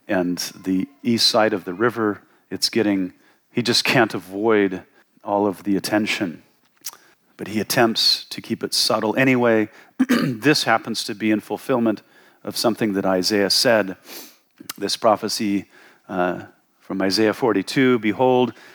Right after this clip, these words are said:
my servant whom I have chosen, my beloved in whom my soul is well pleased. I will put my spirit upon him, and he will declare justice to the Gentiles."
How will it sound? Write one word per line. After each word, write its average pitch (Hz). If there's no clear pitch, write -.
my 101
servant 127
whom 120
I 104
have 98
chosen, 127
my 101
beloved 120
in 107
whom 120
my 104
soul 135
is 113
well 139
pleased. 107
I 120
will 117
put 147
my 120
spirit -
upon 117
him, 107
and 98
he 113
will 104
declare 113
justice -
to 107
the 95
Gentiles." 107